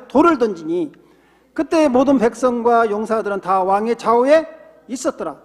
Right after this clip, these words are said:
시므이가 저주하는 가운데 이와 같이 말하느니라.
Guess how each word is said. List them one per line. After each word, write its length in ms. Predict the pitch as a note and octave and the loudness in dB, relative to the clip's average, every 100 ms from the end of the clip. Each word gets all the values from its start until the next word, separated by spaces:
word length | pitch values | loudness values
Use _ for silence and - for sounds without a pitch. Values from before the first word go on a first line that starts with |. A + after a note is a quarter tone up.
| _ _ _ _ _ | _ _ _ _ _
시므이가 640 | - F#4 G#4 G#4 F#4+ F4+ | -8 -2 2 2 4 2
저주하는 540 | F4 C#4 D#4+ D#4 D4 C4 | 2 2 4 4 4 2
가운데 560 | B3+ A3+ G3 G3+ B3+ - - - | 0 -2 -4 -6 -8 -12 -20 -6
이와 220 | G#3 G#3+ | -2 -2
같이 260 | A3 A3 | -4 -6
말하느니라. 680 | G#3+ A3 C4+ B3 G3 E3+ C#3+ | -4 0 0 -2 -4 -6 -8